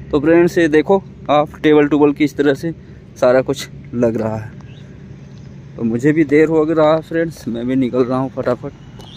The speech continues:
अपने रूम की तरफ। तो finally मैं रूम की तरफ ही जा रहा था, तो लेकिन यहाँ पे वो नारियल पानी वाला आ गया है।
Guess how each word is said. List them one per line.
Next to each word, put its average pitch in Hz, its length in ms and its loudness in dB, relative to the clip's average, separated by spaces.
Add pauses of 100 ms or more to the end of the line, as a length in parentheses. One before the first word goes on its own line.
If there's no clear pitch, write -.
(100)
अपने 120 200 -4
रूम 151 280 2
की 165 140 -4
तरफ। 156 260 0
तो - 1040 -20
finally 196 340 -10
मैं 196 140 -4
रूम 190 240 -8
की 208 120 -6
तरफ 196 280 -2
ही 214 80 -6
जा 175 180 4
रहा 175 160 4
था, 202 160 -4
तो 214 120 -2
लेकिन 190 320 -4
यहाँ 170 360 0
पे 214 120 4 (1160)
वो 151 160 -4 (440)
नारियल 160 320 2
पानी 165 300 0
वाला 175 220 2
आ 170 220 4
गया 175 220 0
है। 226 160 0